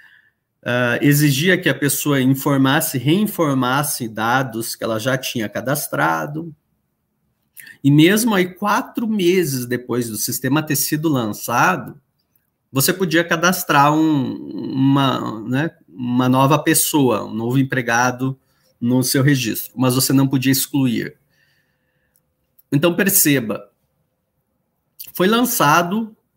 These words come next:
um sistema pra regulamentar toda uma, uma atividade muito, que impacta diretamente na vida de quem emprega e de quem é empregado,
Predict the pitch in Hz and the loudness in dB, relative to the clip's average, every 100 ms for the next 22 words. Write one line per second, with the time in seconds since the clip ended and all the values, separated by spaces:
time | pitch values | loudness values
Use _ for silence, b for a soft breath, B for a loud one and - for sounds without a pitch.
0 | _ _ 147 143 - 151 - 127 131 139 | _ _ 0 2 2 -2 -2 -2 0 0
1 | 143 147 - _ _ _ _ _ _ _ | -2 -6 -12 _ _ _ _ _ _ _
2 | - 113 147 170 175 175 165 165 135 131 | -8 -2 0 0 0 2 0 2 2 2
3 | 151 156 196 190 196 196 190 _ - 143 | 0 0 0 -2 -2 -4 -8 _ -4 0
4 | 139 131 123 120 110 107 104 104 - 135 | 2 2 2 0 -2 -4 -6 -8 -2 2
5 | 139 135 - 120 127 110 113 131 143 156 | 4 2 -2 -2 -2 0 0 0 0 -4
6 | 156 _ _ _ 110 135 175 190 190 151 | -6 _ _ _ -2 4 4 4 2 0
7 | 147 151 151 151 135 165 202 196 175 143 | 4 2 2 0 -2 0 2 2 2 2
8 | 139 139 135 127 120 123 117 120 131 123 | 2 0 -2 -2 -2 -4 -6 -4 -2 -2
9 | - 113 113 117 110 101 b _ - 117 | -2 -2 0 0 -2 -6 b _ -10 -6
10 | 120 120 110 107 110 - 143 143 127 139 | -4 -2 0 0 -2 -2 -2 2 2 2
11 | 147 165 | -2 -6